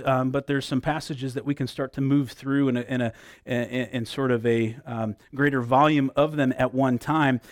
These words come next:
But, uh, you know, also I, I have, I have a, uh,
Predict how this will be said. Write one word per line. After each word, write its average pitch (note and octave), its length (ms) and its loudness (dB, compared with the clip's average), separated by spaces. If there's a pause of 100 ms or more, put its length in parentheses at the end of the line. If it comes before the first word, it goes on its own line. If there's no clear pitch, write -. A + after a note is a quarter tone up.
(180)
But, C#3 400 2
uh, C3+ 300 4
you C#3+ 100 0
know, C3+ 100 2
also C#3+ 420 2
I, D3 480 -2
I C#3+ 60 -2
have, D3 160 2
I C#3+ 80 -2
have D3+ 120 2
a, C#3 160 0 (320)
uh, C3 300 2